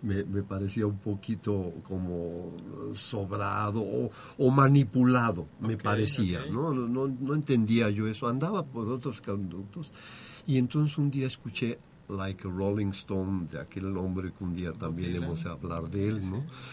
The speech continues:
Speaker 1: Entonces yo me fui agarré para otro lado. Entonces, el cambio de los Beatles a mí me vino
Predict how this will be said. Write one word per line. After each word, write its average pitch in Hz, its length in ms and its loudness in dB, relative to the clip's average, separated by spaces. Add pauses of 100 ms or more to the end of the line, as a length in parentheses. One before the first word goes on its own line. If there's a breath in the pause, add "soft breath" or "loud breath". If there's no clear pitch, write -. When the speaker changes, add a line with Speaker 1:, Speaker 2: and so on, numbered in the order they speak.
(460 loud breath)
Speaker 1:
Entonces 208 300 4
yo 240 100 6
me 208 120 2
fui 190 260 -2 (420)
agarré 110 340 -2
para 104 260 -2
otro 98 280 -6
lado. 82 240 -6 (440 loud breath)
Entonces, 143 600 0
el 107 140 -2
cambio 185 540 0
de 147 120 0
los 104 300 -4
Beatles 104 380 -4
a 101 80 -2
mí 107 280 0 (220)
me 104 300 0
vino 101 440 -2